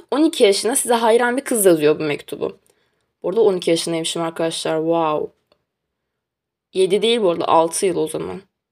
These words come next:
Evet, altıncı sınıftayım burada o zaman. Altı yıl olmuş. Okuyorum. Ay, beni utandıran kısma geldik. "Çoğu yaşıtım Koreli şarkıcılara aşıkken,"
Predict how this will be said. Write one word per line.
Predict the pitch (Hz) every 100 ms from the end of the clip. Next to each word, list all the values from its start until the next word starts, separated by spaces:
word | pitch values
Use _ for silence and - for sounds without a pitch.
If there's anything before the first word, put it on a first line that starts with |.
| -
Evet, | 156 -
altıncı | 175 180 208 208
sınıftayım | 170 170 165
burada | 165 165
o |
zaman. | 165 165
Altı | 180 196 185 -
yıl | 165
olmuş. | 160 - - - _ _ _ _ _ _ _ _ _ _ _ _ _ _
Okuyorum. | 220 233 254 214 233 349 - _ _ _ _ - - - _ _ _ _ _ _ -
Ay, | 208 226 226 208 202
beni | 214 220
utandıran | 226 226 214 214
kısma | 214 - 214
geldik. | 208 190 202 202 _ _ _ _ _ - - - - _ _ _ _ _ - _ -
"Çoğu | 339 415
yaşıtım | 330 269 - - 294
Koreli | 311 294 294 277
şarkıcılara | - 240 220 247 226 240 233
aşıkken," | 185 190 196 294 - 226 175 208